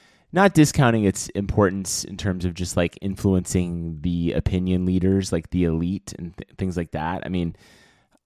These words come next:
I, I agree that it's, it's kinda like, it does f-, serve that function. But I remember, like, when I worked at the Wall Street Journal before Twitter,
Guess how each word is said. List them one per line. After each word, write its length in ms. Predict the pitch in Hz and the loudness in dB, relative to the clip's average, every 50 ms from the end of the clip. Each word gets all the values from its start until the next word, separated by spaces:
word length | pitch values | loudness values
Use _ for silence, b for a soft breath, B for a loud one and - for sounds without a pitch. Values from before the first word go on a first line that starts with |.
| _ - | _ -14
I, 240 | - - 120 117 - - | -8 -6 -4 -4 -4 -4
I 120 | - 101 110 | -2 0 2
agree 400 | 117 113 98 104 101 95 95 90 | 2 4 4 4 6 6 6 6
that 180 | 85 82 - - | 6 4 0 -6
it's, 280 | - 87 - - - - | -8 -6 -6 -6 -8 -8
it's 260 | 90 90 - - - | -8 -10 -10 -10 -12
kinda 320 | - - - 87 85 85 | -12 -10 -8 -6 -4 -2
like, 300 | 82 78 76 71 - - - - | -2 -2 -2 -4 -6 -8 -6 -4
it 180 | 101 82 - | -4 -2 2
does 280 | - 95 90 87 78 - | 4 4 4 4 2 0
f-, 260 | - - - - _ _ - | -6 -14 -20 -20 _ _ -8
serve 320 | - - 92 87 85 76 | -2 2 4 4 4 2
that 220 | 80 76 71 - | 0 -4 -4 -4
function. 520 | - - 73 80 82 - - 71 64 71 80 | -6 -6 -8 -8 -8 -8 -8 -8 -8 -8 -8
But 300 | 71 73 71 67 - - B B B B B B B B B | -4 -2 0 0 -2 -4 B B B B B B B B B
I 140 | - 123 | 4 6
remember, 380 | 190 226 294 302 180 156 151 131 | 6 8 8 6 6 6 6 8
like, 300 | 117 110 107 - - - | 8 8 6 6 2 -6
when 200 | - 104 107 107 | -8 -2 0 2
I 100 | 107 107 | 4 4
worked 260 | 104 110 113 113 - 127 | 6 6 4 4 2 -2
at 60 | - | -2
the 60 | 98 | 2
Wall 160 | 95 92 92 | 6 6 6
Street 260 | 92 - - 95 - | 6 4 0 -2 0
Journal 520 | - 98 95 98 95 95 92 90 82 78 _ b b b b b b | 2 2 4 4 6 6 4 4 2 0 _ b b b b b b
before 500 | 107 104 - - - 117 120 131 139 127 | 4 4 4 4 2 4 6 6 4 2
Twitter, 640 | - - - 107 107 104 110 120 127 131 135 135 | 0 -4 -2 0 2 4 4 2 2 0 -2 -4